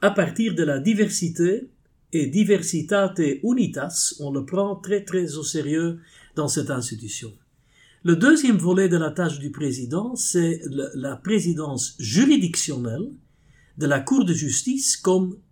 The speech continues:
Cour suprême de l'Union, Cour suprême barre constitutionnelle de l'Union.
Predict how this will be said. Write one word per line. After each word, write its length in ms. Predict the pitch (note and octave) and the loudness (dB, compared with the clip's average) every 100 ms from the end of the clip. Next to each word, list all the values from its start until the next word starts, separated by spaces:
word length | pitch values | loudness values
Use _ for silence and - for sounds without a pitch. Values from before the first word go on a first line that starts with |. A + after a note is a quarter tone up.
| - | -2
Cour 220 | A3+ A3 - - | 0 0 -2 -8
suprême 680 | - F#3 E3+ A3+ F#3+ C#3 | -2 -2 0 2 2 2
de 100 | A#2 | -2
l'Union, 480 | A#2+ B2 A#2 G2 F2+ - | -2 -2 -2 -4 -8 -4
Cour 180 | G3 | -4
suprême 640 | - D#3+ D#3+ E3+ G3 A3 A#3 - _ _ _ _ | -2 -4 -4 4 4 4 -2 -12 _ _ _ _
barre 400 | A#2 E3 F#3 F#3+ - - _ | -2 0 0 -2 -12 -20 _
constitutionnelle 1000 | - E3+ C#3+ - - F#3 F3+ G#3+ F#3+ C3 | 2 2 2 -4 -2 2 8 8 8 4
de 80 | B2 | 0
l'Union. 500 | B2+ B2 A#2+ A2 G#2+ | -2 -2 -2 -4 -6